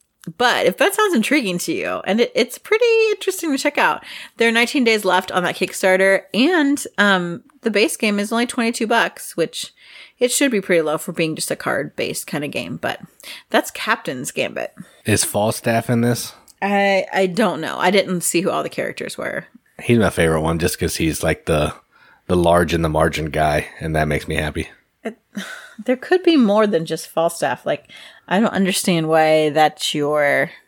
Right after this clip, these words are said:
Speaker 1: like, go-to.
Speaker 2: I don't know. He's just the one name that I can remember outside of, like, Romeo and Juliet, so it makes me feel smart. <laughs>
Speaker 1: Do you know what play he's from?
Speaker 2: A Shakespeare one?
Speaker 1: Uh,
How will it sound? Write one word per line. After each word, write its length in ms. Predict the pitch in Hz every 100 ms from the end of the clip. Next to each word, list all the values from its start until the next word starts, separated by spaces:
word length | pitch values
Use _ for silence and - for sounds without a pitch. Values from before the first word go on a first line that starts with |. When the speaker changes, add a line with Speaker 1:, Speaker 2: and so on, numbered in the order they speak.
| _ _ _
Speaker 1:
like, 300 | 151 147 156
go-to. 720 | 156 156 151 - 147 147 147 170 _ _ -
Speaker 2:
I 160 | -
don't 160 | 85 73
know. 180 | 71 - -
He's 220 | - 120
just 180 | 127 -
the 60 | 123
one 200 | 113 101
name 180 | 95 90
that 80 |
I 80 | 85
can 140 | 80 82
remember 340 | 80 78 76
outside 220 | 76 82
of, 60 | 82
like, 160 | 76 78
Romeo 280 | 78 78
and 100 | 78
Juliet, 320 | 78 76 76 -
so 80 | 85
it 40 |
makes 180 | 85 80
me 60 |
feel 140 | 80 80
smart. 360 | - 78 - _ _ - -
<laughs> 1400 | 233 - 381 381 453 - _ - - - - - _ 170
Speaker 1:
Do 140 | 196
you 80 | 196
know 120 | 202
what 160 | 202 185
play 240 | - 180
he's 220 | 240 233 -
from? 400 | 165 180 269 _ -
Speaker 2:
A 80 | -
Shakespeare 480 | - 101 - 110 104
one? 240 | 104 113 - _
Speaker 1:
Uh, 120 | -